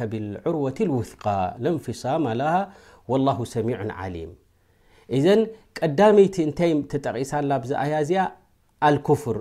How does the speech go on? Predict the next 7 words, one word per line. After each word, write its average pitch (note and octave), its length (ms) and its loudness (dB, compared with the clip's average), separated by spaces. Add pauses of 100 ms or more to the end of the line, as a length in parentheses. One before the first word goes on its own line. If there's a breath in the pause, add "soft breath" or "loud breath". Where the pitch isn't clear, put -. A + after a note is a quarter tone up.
ምንጻግ C#3 500 2
ማለት F#2+ 340 -4
እዩ። F2+ 140 -10
"ፈመን A#2+ 380 -2
የክፉር F3 480 -4
ብጣጉት"፣ G#2+ 680 -8 (320)
ንኩሉ F3+ 340 -4